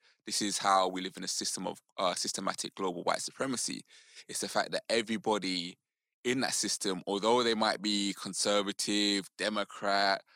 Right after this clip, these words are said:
uh, Labour, Republican, they might be, believe in different things. The fact that they all gr-, agree in a system of, um, systematic white supremacy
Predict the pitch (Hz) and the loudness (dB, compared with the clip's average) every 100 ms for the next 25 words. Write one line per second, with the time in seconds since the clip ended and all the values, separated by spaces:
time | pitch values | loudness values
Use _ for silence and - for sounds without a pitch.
0 | _ _ _ 98 92 90 90 90 85 92 | _ _ _ 2 4 4 4 2 2 2
1 | 110 107 101 104 104 98 87 113 104 104 | 2 2 4 4 6 4 2 0 0 -2
2 | 101 - 107 104 98 95 95 101 98 92 | -6 -2 0 2 0 0 -2 0 0 0
3 | _ 101 95 104 104 - 92 92 - 101 | _ -4 -2 -2 -4 -4 -6 -6 -8 -4
4 | - 113 85 104 - _ _ _ _ - | 0 0 0 -10 -14 _ _ _ _ -14
5 | - 123 - 113 107 113 107 110 110 104 | 0 0 0 -4 2 4 4 4 2 2
6 | - 107 98 - 107 110 95 - 110 - | -6 -4 -4 -2 0 0 0 -2 -4 -4
7 | 101 95 90 92 - _ 101 95 95 92 | -4 -2 -2 -2 -8 _ 2 4 2 0
8 | 92 90 87 - - - 101 95 - 92 | -2 -6 -10 -6 -4 -4 -4 -6 -6 0
9 | 92 - - 117 120 - - - | 0 0 -2 -2 0 -2 -4 -6